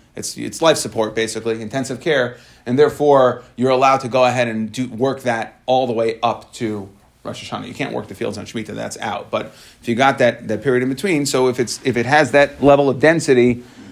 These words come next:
so we say that those, uh, saplings are on life support, so you could work with it until, all the way until Rosh Hashanah. So that, that's how Halacha Moshe Messina, that you're allowed to do that,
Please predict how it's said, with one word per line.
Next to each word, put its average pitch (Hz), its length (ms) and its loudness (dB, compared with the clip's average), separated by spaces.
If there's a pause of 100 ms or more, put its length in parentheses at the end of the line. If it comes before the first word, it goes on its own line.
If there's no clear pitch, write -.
so 117 160 -6
we 120 80 -2
say 120 160 -4
that 113 180 -6
those, 117 260 -4
uh, 113 200 2
saplings 120 440 -2
are 107 80 -2
on 110 100 -2
life 156 180 4
support, 113 340 -6
so - 80 -12
you 104 100 -8
could 113 120 -8
work 120 160 -4
with 110 180 -4
it 107 220 -4
until, 110 460 0
all 117 200 4
the 110 60 0
way 101 100 -6
until 98 200 -10
Rosh 92 220 -16
Hashanah. 95 180 -16
So - 100 -6
that, 143 180 4
that's 147 160 2
how 123 140 4
Halacha 127 140 4
Moshe 120 220 -2
Messina, 120 320 -2
that 117 140 0
you're 113 160 -2
allowed 113 300 -2
to - 80 -10
do 104 160 -8
that, 113 340 -2